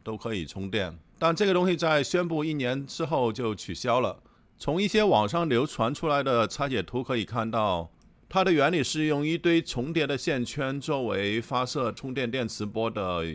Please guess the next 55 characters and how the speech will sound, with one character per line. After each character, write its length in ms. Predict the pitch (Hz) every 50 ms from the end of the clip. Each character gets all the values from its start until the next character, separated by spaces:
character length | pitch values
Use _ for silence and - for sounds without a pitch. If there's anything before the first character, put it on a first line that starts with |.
| 76 76 -
装 260 | - 113 101 101 101
置， 280 | 92 - 110 95 - - - - _ _ _ _ _ _
但 200 | - 170 175 170
估 200 | - 190 208 214
计 180 | - 196 165
还 220 | 143 104 123 135 165
是 120 | - -
有 120 | 185 139 113
情 240 | - - 107 123
况 380 | 151 - - 170 151 147 127 113
无 120 | 107 117
法 220 | 123 - 117 92 85
对 220 | 90 123 123 117
准， 320 | 107 - 98 78 71 69 71 76 - _ _ _ _ -
无 140 | 127 127 165
法 220 | 156 160 120 110
做 180 | 101 - 143 131
到 320 | 135 135 127 120 113 110
当 220 | 104 127 127 131
初 240 | 127 - - 139 131
承 200 | 127 - 98 104
诺 140 | 113 120 120
的 140 | 113 104 98
百 180 | - 92 85
分 180 | 85 - 117 117
之 120 | 117 123
一 100 | 127 123
百 640 | 120 101 - 90 80 80 80 78 78 78 - 76 76
随 180 | 73 - 98 110
手 140 | 113 107 87
一 120 | 90 95
放 260 | 90 - 117 98 90
就 180 | 82 104 98 92
能 140 | 90 85 90
充 200 | - - 92 90
电。 200 | 92 92 78 - - 82 80 78 - _ _ _ _ _ _
失 240 | - - - - 208
败 160 | 180 214 208
的 100 | 185 170
原 240 | 139 123 120 123 139
因 140 | 160 165 160
就 140 | - 180 151
是 80 | 135
重 260 | 113 - 113 123 156
叠 160 | 151 135 123 123
的 140 | 139 143
线 240 | 135 - 156 139 127
圈 200 | 120 - 147 143
太 200 | 139 135 139 117
多， 420 | 113 113 127 131 135 135 135 127 -
会 220 | - - 135 123
互 180 | 107 - 131 127
相 220 | 113 131 127 131
干 260 | 120 131 131 135 135
扰。 360 | 127 117 92 73 67 64 -